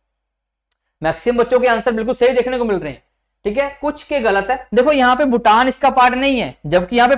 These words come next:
पाकिस्तान हो गया, श्रीलंका हो गया, इंडिया हो गया, ये तीनों ही क्या है?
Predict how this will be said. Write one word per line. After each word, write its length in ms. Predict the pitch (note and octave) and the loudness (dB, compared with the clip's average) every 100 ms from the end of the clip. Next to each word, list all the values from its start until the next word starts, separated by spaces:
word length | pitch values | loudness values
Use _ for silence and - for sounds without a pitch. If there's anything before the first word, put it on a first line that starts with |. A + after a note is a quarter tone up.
| C4+ | 2
पाकिस्तान 580 | G#3+ - B3+ - B3 B3 | 0 0 -6 0 0 2
हो 80 | |
गया, 80 | A#3+ | 0
श्रीलंका 460 | A3+ A3 A3+ A3+ B3+ | 0 -2 -2 2 4
हो 120 | A#3 | 4
गया, 160 | A3+ A#3+ | 4 2
इंडिया 320 | A3 G#3+ A#3+ | 2 2 2
हो 60 | |
गया, 120 | G#3+ G#3 | 2 0
ये 80 | A3 - | -2 -4
तीनों 340 | C4 C4+ C4 | -2 2 2
ही 100 | C4+ | 0
क्या 180 | C4 C4+ | 0 0
है? 200 | B3+ D#3 | 0 -2